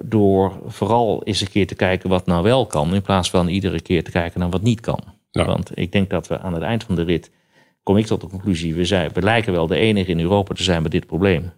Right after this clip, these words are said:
Speaker 1: Terwijl de Habitat tweeduizend richtlijn, eh, voor, voor de hele E U geldt.
Speaker 2: Hm.
Speaker 1: Nou klopt het dat als je naar stikstof kijkt, dat er drie hele grote probleemgebieden in Europa zijn, hè. Dat is de, de, de Po-vlakte in Italië, het Roergebied in Duitsland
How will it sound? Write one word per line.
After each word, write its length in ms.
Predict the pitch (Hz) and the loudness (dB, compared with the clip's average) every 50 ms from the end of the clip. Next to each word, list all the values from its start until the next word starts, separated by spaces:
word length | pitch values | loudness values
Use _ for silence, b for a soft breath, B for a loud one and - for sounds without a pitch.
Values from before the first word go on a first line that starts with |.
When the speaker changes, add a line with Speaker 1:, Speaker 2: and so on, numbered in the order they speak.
| _ _ _ | _ _ _
Speaker 1:
Terwijl 300 | - 95 92 85 80 78 | -4 -2 -2 0 -2 -2
de 240 | 82 80 80 80 80 | -2 -2 -2 -2 -2
Habitat 520 | 87 101 98 95 90 85 - 90 82 - | 0 0 0 0 -2 -2 -4 -4 -6 -4
tweeduizend 500 | - 80 76 80 92 101 95 82 82 76 | -4 -4 -2 0 0 0 0 -2 -4 -4
richtlijn, 520 | - 90 71 - - 76 76 73 69 71 69 | -4 -4 -6 -4 -6 -6 -6 -4 -4 -6 -6
eh, 360 | - 85 87 78 80 78 73 | -4 -2 -2 0 0 -2 -2
voor, 380 | - - - 92 85 80 - 90 | -4 -6 -6 -6 -4 -6 -6 -4
voor 140 | - 90 | -4 -2
de 80 | 78 80 | 0 0
hele 360 | 82 90 90 85 85 - - | 2 2 2 0 0 0 0
E 120 | 90 85 73 | 0 0 0
U 220 | 65 76 76 85 | 0 -2 -4 -2
geldt. 340 | - 110 117 139 175 - - b b b b b b b b b b b _ | 0 2 2 2 0 -2 -8 b b b b b b b b b b b _
Speaker 2:
Hm. 120 | - 95 92 - - _ | 0 0 0 0 -4 _
Speaker 1:
Nou 160 | - 90 - | 0 0 2
klopt 240 | - - 151 156 151 | 4 2 2 2 2
het 240 | - 80 - - - - _ _ _ _ _ _ _ _ _ _ _ _ _ _ _ _ - - | 0 -2 -2 -6 -12 -18 _ _ _ _ _ _ _ _ _ _ _ _ _ _ _ _ -10 -4
dat 160 | 98 95 - | -2 -2 0
als 180 | - 87 90 - | 0 0 0 0
je 80 | - 95 | 0 -2
naar 160 | 87 80 78 | -2 -2 0
stikstof 420 | - 135 117 - - - 78 - | 0 0 0 0 0 -2 -4 -2
kijkt, 260 | - 104 85 71 - | 0 0 0 0 0
dat 140 | - 85 85 | -2 -2 -2
er 100 | 85 80 | -2 -2
drie 340 | 82 208 208 123 107 - 87 | -2 0 0 0 0 0 0
hele 240 | 92 110 104 90 92 | 0 2 2 0 0
grote 360 | - - 98 82 78 - - | 0 0 0 0 0 -2 -6
probleemgebieden 840 | - - 92 85 107 98 90 85 80 92 80 78 78 73 - - - | -6 -6 -2 2 2 2 2 2 0 -4 -4 -4 -4 -2 -2 -4 -4
in 320 | - - - 78 80 82 | -2 -2 -2 0 0 0
Europa 360 | 85 85 87 87 82 - 80 | 2 2 2 2 2 0 0
zijn, 280 | 76 82 76 73 76 87 | 0 0 -2 -2 -2 -2
hè. 160 | 98 120 131 | -2 -2 -2
Dat 100 | 104 87 | -2 -2
is 160 | 82 82 - | -4 -6 -6
de, 100 | - 82 | -8 -6
de, 200 | 80 - 82 78 | -4 -2 -2 -2
de 100 | - - | -4 -8
Po-vlakte 600 | - - 110 98 95 85 90 87 78 78 - - | -4 0 2 2 2 2 2 0 -2 -2 -2 -4
in 80 | 78 80 | -2 -2
Italië, 500 | 76 78 - 117 120 127 123 120 120 113 | -2 0 0 2 2 2 2 2 0 -2
het 140 | - - - | -4 -4 -4
Roergebied 500 | 92 92 95 92 87 90 80 76 78 - | -4 -2 -2 -2 -2 -2 -4 -6 -6 -6
in 100 | 76 78 | -4 -2
Duitsland 580 | 82 98 95 87 - - - - - - - | 0 0 0 0 -2 -4 -6 -6 -8 -10 -14